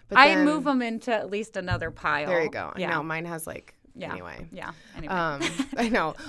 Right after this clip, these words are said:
Speaker 1: Well, I'm so excited to talk to you about your actual
Speaker 2: I know.
Speaker 1: Chicago
Speaker 2: Oh,
Speaker 1: race.
Speaker 2: yes. Yeah.
Speaker 1: But I was more, I was interested in your actual
Speaker 2: Yes, the
Speaker 1: sweatshirt, too,
Speaker 2: sweatshirt.
Speaker 1: because it's
Speaker 2: It is
Speaker 1: really
Speaker 2: a good
Speaker 1: cute.
Speaker 2: one. Yeah,
Speaker 1: So
Speaker 2: I like
Speaker 1: anyway.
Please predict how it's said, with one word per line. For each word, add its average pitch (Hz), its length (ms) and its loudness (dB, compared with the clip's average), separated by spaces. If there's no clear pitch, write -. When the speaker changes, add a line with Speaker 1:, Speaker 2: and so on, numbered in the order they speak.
Speaker 1:
Well, 247 100 12
I'm 262 160 12
so 359 200 6
excited 233 340 2
to 180 80 -4
talk 190 220 0
to 190 60 -6
you 175 60 -2
about 165 160 2
your 170 80 2
actual 165 380 2
Speaker 2:
I 311 80 10
know. 294 100 8
Speaker 1:
Chicago 175 240 4
Speaker 2:
Oh, 135 40 -4
Speaker 1:
race. 247 280 6
Speaker 2:
yes. 202 300 2
Yeah. 214 280 8
Speaker 1:
But 247 120 12
I 247 160 12
was 254 240 8
more, 254 360 10
I 226 120 8
was 226 120 6
interested 240 420 4
in 185 140 0
your 175 140 0
actual 185 300 8
Speaker 2:
Yes, 247 260 8
the 185 60 -2
Speaker 1:
sweatshirt, 185 260 2
too, 277 80 2
Speaker 2:
sweatshirt. 226 320 6
Speaker 1:
because 180 220 -2
it's 233 140 -4
Speaker 2:
It 233 40 -4
is - 20 -2
Speaker 1:
really - 140 -4
Speaker 2:
a - 40 -6
good 202 120 -2
Speaker 1:
cute. 170 120 -2
Speaker 2:
one. 156 280 -6
Yeah, 139 120 -6
Speaker 1:
So 165 60 2
Speaker 2:
I 151 100 2
like - 100 -4
Speaker 1:
anyway. 120 420 0